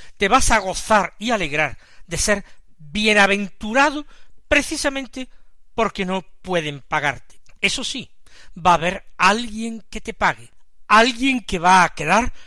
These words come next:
como deudor tuyo. Te pagarán en la resurrección de los justos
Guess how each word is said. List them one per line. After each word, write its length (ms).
como 240
deudor 560
tuyo. 400
Te 100
pagarán 560
en 160
la 100
resurrección 840
de 80
los 140
justos 600